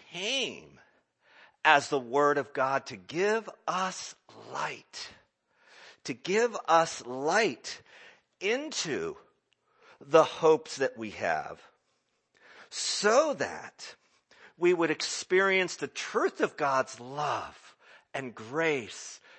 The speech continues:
and goodness and mercy as we hope in Jesus. Verse six of Isaiah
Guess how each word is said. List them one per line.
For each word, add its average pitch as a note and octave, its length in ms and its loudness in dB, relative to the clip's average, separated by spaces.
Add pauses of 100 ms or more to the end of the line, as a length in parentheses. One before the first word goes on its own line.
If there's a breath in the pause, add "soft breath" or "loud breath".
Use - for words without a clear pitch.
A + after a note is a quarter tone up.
(140 loud breath)
and C3 320 -6
goodness D3 560 4
and A2 180 -4
mercy A2 540 -2 (1000 soft breath)
as A2+ 220 0
we A2+ 100 -10
hope G2+ 360 -6
in F2 100 -12
Jesus. F2 520 -12
Verse C#3 260 4
six - 500 0
of G#2 120 -6
Isaiah G2+ 580 2